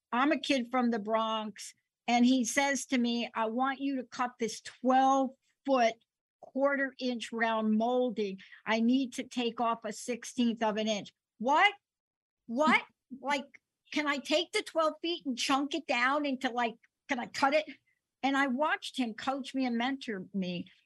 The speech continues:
Speaker 1: you know, putting the, this twelve foot piece of wood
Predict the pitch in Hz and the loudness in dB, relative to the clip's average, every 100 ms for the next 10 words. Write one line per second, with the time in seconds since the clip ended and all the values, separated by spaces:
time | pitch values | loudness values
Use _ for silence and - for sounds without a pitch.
0 | _ _ - 254 247 226 226 - 294 339 | _ _ 2 6 6 4 0 0 2 2
1 | 302 254 - _ 220 196 - _ _ - | 2 0 -2 _ 2 2 -4 _ _ -18
2 | - 262 294 302 302 - 269 262 - 240 | 0 2 6 4 2 0 0 0 -4 -4
3 | 233 220 214 233 208 180 | -2 -4 -2 -2 -2 -4